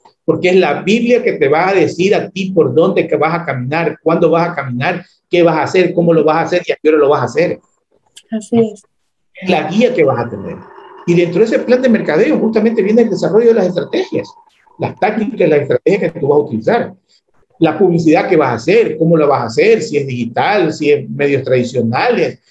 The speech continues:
Speaker 1: qué tipo de estrategia de venta vas a tener. Si tu venta va a ser a través de canales de distribución, va a ser venta directa,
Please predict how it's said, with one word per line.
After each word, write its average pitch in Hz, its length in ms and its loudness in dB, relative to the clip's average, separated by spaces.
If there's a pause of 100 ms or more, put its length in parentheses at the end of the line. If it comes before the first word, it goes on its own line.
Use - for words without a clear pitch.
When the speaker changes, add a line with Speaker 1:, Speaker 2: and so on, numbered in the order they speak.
(240)
Speaker 1:
qué 202 140 0
tipo 214 300 0
de 185 80 4
estrategia 185 560 2
de 160 100 6
venta 165 300 0
vas 160 180 0
a 135 100 -6
tener. 151 520 -2 (680)
Si - 220 -4
tu 165 120 4
venta 185 240 2
va 185 100 4
a 180 40 2
ser 185 160 2
a 160 80 0
través 160 260 2
de 185 120 2
canales 156 340 0
de 160 60 2
distribución, 156 640 0
va 151 60 0
a 156 40 -2
ser 160 140 4
venta 135 200 0
directa, 180 480 0